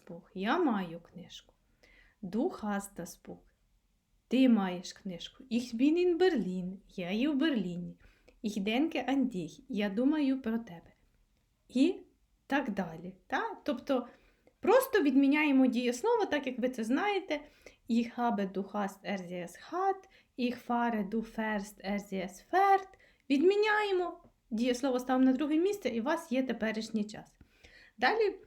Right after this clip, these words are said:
в нас є минулий час, і минулий час у нас є три часових форми. Плюсквамперфект, дуже страшна назва, претерітум або імперфект і перфект.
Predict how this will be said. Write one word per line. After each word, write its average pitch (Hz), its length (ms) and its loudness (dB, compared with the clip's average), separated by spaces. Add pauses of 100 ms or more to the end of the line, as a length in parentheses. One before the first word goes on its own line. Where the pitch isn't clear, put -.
(180)
в 233 40 2
нас 294 340 0
є 254 220 2
минулий 226 500 4
час, - 340 -6
і 233 80 2
минулий 294 360 2
час 269 340 -2
у 247 40 -2
нас 247 220 -4
є 262 260 2 (280)
три 269 200 0
часових 220 440 -6
форми. 196 460 -6
Плюсквамперфект, 214 840 -4
дуже 196 220 -6
страшна 208 420 -8
назва, 208 400 -4
претерітум 196 720 -8
або 208 200 -4
імперфект 233 640 -2
і 240 100 -4
перфект. 202 480 -10